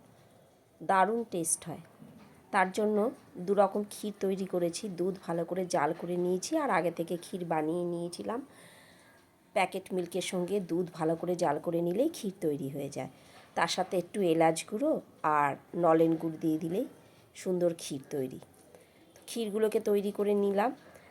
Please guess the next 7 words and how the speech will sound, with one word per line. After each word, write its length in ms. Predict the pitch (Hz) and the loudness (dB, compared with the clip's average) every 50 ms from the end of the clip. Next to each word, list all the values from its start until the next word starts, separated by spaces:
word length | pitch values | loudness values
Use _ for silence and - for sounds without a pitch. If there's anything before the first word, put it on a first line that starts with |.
| - - - | -18 -4 0
আর 140 | - 151 147 | 2 2 4
পাটিসাপটা 560 | - 190 180 - 220 - - 220 - - 233 | 6 4 4 2 0 -4 -6 -4 0 0 2
বানানোর 440 | 208 214 208 208 214 220 220 220 208 208 | 2 4 4 4 4 4 2 0 0 0
জন্য 280 | - 226 226 220 226 254 320 - - - - | 0 0 0 2 2 0 -2 -2 -6 -12 -4
চালের 380 | - 208 175 175 175 190 190 180 | 2 4 6 6 6 6 4 2
গুঁড়োর 340 | 185 - 185 185 196 190 196 - | -2 -4 -2 0 0 0 -2 -2
সঙ্গে 400 | - 202 190 202 202 196 240 | -2 0 0 2 2 2 0